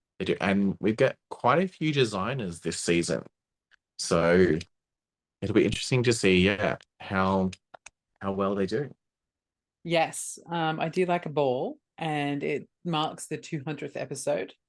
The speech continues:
Speaker 2: So it's fitting to do something like a ball.
Speaker 1: La, la, la, la, la, la.
Speaker 2: It's been a while.
Speaker 1: Throwback.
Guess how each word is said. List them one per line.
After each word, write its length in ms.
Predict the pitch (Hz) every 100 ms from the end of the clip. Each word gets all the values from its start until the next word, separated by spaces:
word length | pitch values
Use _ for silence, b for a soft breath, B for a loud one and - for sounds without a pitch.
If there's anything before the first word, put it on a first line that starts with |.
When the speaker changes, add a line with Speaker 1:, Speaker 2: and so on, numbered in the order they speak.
| _
Speaker 2:
So 200 | - 143
it's 480 | 131 139 139 135 -
fitting 540 | - 131 156 202 254 -
to 100 | - 151
do 180 | 143
something 360 | 139 139 135 143
like 240 | 135 135 139
a 40 |
ball. 500 | 127 127 143 240 302 _ _ _ _ _ _ _ _ _ _ _ _ _ _ _ _ _ _ _ _ _ _ -
Speaker 1:
La, 180 | 85
la, 240 | 80 95 90
la, 100 | 90
la, 800 | 90 87 85 87 92 98 120 190 _ _ _ _ - _ _ _ _ 92
la, 180 | 90 87 87 90
la. 120 | 95 - _ _ _
Speaker 2:
It's 120 | -
been 140 | - -
a 40 |
while. 140 | 71
Speaker 1:
Throwback. 480 | 92 85 98 131 -